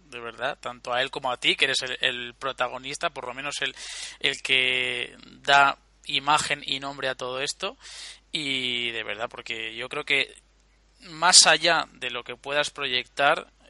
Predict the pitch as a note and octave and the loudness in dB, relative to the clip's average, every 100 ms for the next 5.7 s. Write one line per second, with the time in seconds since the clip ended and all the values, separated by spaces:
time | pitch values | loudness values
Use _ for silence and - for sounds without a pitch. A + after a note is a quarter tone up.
0 | - - C3+ C3 B2+ C3+ C3 D3 E3 E3 | -20 -4 -4 -2 -6 -10 -10 -8 -8 -8
1 | D#3 D#3+ D3+ D3 C#3+ C#3 C3+ C#3+ C3+ C3 | -10 -10 -10 -8 -6 -2 0 0 -2 -2
2 | C#3 - D3 C3+ C3+ C3+ C3+ C3 C3 - | -2 -2 -8 -8 -8 -6 -6 -6 -6 -2
3 | C3 B2 - - B2+ C#3+ C3+ B2+ B2+ C3 | -2 -2 -6 2 4 4 2 -4 -10 -10
4 | B2+ A#2+ B2 A#2+ - C3 B2 A#2+ A2+ C3 | -8 -10 -10 -12 -12 -12 -10 -10 -10 -10
5 | - - - - C#3 D3 | -8 -10 -10 -10 -10 -12